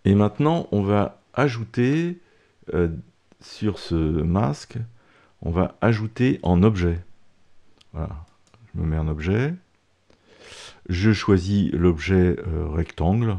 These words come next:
OK. Et puis ici, sur ce qui est déjà sélectionné, je viens poser le, le rectangle. Voilà. Alors, qu'est-ce qui s'est passé là ?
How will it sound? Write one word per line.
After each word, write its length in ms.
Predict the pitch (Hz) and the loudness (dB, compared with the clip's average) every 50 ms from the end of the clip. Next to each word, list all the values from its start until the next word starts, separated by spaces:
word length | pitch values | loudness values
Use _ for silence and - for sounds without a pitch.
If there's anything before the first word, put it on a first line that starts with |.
| 92 - - _ - - - - - _ _ _ _ _ _ _ - | -6 -12 -18 _ -20 -20 -20 -20 -20 _ _ _ _ _ _ _ -18
OK. 200 | 87 - - - | -18 -12 -8 -6
Et 720 | 98 113 139 143 _ - - - - _ _ _ - 90 92 | -6 -6 -6 -8 _ -20 -20 -20 -20 _ _ _ -8 -8 -8
puis 220 | - - 104 - - | -6 -6 -8 -6 -4
ici, 480 | 98 113 113 - - 123 156 185 185 - - - _ - | -4 -6 -6 -6 -6 -4 -4 -4 -4 -8 -12 -20 _ -12
sur 180 | - 113 104 | -6 -6 -6
ce 60 | - | -2
qui 80 | - 120 | 2 2
est 40 | 110 | 4
déjà 280 | 120 143 139 147 143 | 4 4 2 2 0
sélectionné, 760 | 131 - 113 110 104 - - - 98 98 101 113 143 180 196 185 - _ _ _ _ _ _ - _ _ _ _ _ _ _ - | 0 0 0 0 0 -2 -2 -2 0 0 0 0 -2 -2 -6 -8 -10 _ _ _ _ _ _ -20 _ _ _ _ _ _ _ -10
je 140 | 92 92 101 | -4 -2 -2
viens 280 | 90 90 95 107 117 | 0 0 0 0 0
poser 380 | 117 113 - 101 90 107 107 107 | -2 -2 -4 -4 -2 -2 -2 -2
le, 480 | 101 95 90 87 87 85 82 80 78 82 85 82 - _ _ _ _ _ _ _ _ _ _ _ _ _ _ _ _ _ _ _ _ _ - | -2 -2 -2 -2 -2 -2 -4 -6 -8 -10 -12 -14 -18 _ _ _ _ _ _ _ _ _ _ _ _ _ _ _ _ _ _ _ _ _ -8
le 100 | - 85 | -4 -2
rectangle. 640 | 85 85 80 - - - 90 98 113 139 160 180 185 180 - _ _ _ _ _ _ _ _ _ _ _ _ _ _ _ _ _ _ _ _ _ _ _ _ _ _ _ _ _ _ _ _ _ _ _ _ _ _ _ _ _ _ _ _ _ _ _ _ _ _ _ - | 0 0 -2 -4 -4 -4 -2 -2 -2 -2 -2 -2 -4 -4 -6 _ _ _ _ _ _ _ _ _ _ _ _ _ _ _ _ _ _ _ _ _ _ _ _ _ _ _ _ _ _ _ _ _ _ _ _ _ _ _ _ _ _ _ _ _ _ _ _ _ _ _ -4
Voilà. 260 | 85 87 80 73 73 - _ _ - - - - | -2 -2 -2 -2 -4 -8 _ _ -20 -20 -20 -10
Alors, 240 | - - 82 - - | -4 -2 -2 -2 0
qu'est-ce 200 | - - 127 120 | 0 -2 -2 -2
qui 80 | - 135 | -2 -2
s'est 160 | 117 139 127 | 0 2 2
passé 360 | - 110 92 - - 85 80 | 2 2 0 0 -2 -6 -6
là ? 120 | 76 76 | -6 -6